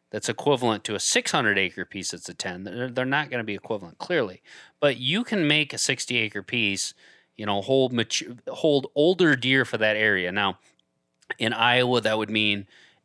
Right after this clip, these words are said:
absolutely, I cannot think of a sixty acre piece. I, I believe you could get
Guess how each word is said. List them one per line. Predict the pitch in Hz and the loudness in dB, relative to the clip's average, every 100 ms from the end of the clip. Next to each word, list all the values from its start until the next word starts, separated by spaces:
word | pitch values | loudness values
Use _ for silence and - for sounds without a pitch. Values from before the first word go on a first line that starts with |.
| _ | _
absolutely, | 147 160 - - 147 143 143 139 120 | 2 2 0 0 2 2 2 0 0
I | 113 | -2
cannot | - 123 120 131 147 143 | -2 -6 -2 0 0 -2
think | 151 131 | -2 -2
of | 123 | -2
a | |
sixty | 120 135 - 127 120 | -2 -2 -4 -4 -4
acre | 113 107 | -4 -8
piece. | - 110 - | -8 -6 -6
I, | 110 107 - _ _ | -8 -12 -14 _ _
I | 120 139 185 | 0 2 4
believe | 151 135 120 113 - - - _ _ _ - 127 _ _ _ _ _ | 2 2 2 0 -6 -20 -20 _ _ _ -20 -20 _ _ _ _ _
you | 135 123 | -8 -6
could | 120 117 | -2 -2
get | 110 117 | 0 -2